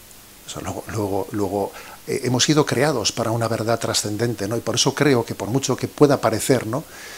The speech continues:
que el futuro es del ateísmo, estoy seguro, estoy seguro que esta gran crisis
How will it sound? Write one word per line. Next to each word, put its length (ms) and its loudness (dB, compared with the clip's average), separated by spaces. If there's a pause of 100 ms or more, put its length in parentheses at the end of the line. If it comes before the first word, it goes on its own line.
(280)
que 120 2
el 80 4
futuro 340 4
es 60 6
del 160 6
ateísmo, 640 2
estoy 300 2
seguro, 480 4 (400)
estoy 260 0
seguro 380 2
que 80 2
esta 160 0
gran 240 0
crisis 540 0